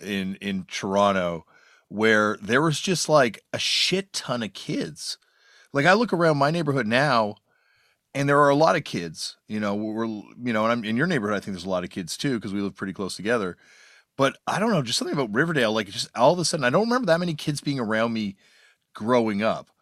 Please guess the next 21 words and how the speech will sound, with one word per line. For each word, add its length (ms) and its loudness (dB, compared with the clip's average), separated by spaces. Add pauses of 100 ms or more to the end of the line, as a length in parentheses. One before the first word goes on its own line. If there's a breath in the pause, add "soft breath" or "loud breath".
(280)
But 100 -12
then 140 2
all 200 4
of 80 -2
a 60 -2
sudden, 480 0 (100)
w-, 160 -14 (140)
you 260 -4
know, 120 0
in 60 -2
the 60 -2
late 240 0
nineties, 540 0
I 100 -4
look 240 -2
around 400 2
and 80 -4
there's 140 -6
all 340 -2
these, 280 -4
like, 460 -6